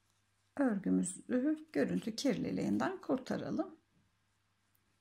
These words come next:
Evet, şimdi, e, şöyle büzmek için şu kısma bir kordon ya da zincirden oluşan, e, kordon yapalım. Bir bağlama.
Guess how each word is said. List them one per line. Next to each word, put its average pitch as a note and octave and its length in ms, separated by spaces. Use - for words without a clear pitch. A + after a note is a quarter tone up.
Evet, F#3+ 280
şimdi, A#3+ 500
e, A3+ 260
şöyle C#4 480
büzmek C4+ 500
için A#3 400
şu - 320
kısma B3+ 600
bir F#4+ 220
kordon F4+ 520
ya A3+ 240
da D#4 220
zincirden D4 640
oluşan, G#3 600
e, B3 260
kordon A#3 400
yapalım. A#3 540
Bir A#3+ 220
bağlama. G#3 640